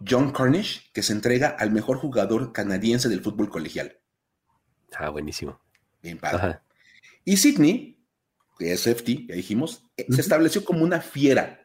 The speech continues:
Speaker 1: en la secundaria de, de, de la universidad. Nada más fue, fue pieza clave para que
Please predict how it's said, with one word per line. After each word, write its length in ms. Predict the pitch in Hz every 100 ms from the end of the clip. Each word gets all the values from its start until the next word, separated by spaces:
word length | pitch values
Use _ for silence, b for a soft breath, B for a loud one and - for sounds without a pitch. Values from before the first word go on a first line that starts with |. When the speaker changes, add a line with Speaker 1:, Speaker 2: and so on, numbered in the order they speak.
| _
Speaker 1:
en 100 | 98
la 60 |
secundaria 480 | 98 98 101 104 110
de, 120 | 104
de, 180 | 85 90
de 180 | - 92
la 80 | 90
universidad. 640 | 92 87 - 107 165 - _ _ _ _ _ _ _ _ _
Nada 260 | 151 185 170
más 520 | 170 196 - - _ _ _ _ _ _
fue, 220 | 147 151 -
fue 260 | 135 151
pieza 320 | - 147 143 139
clave 220 | 139 156
para 260 | 139 110
que 420 | - 98 98 -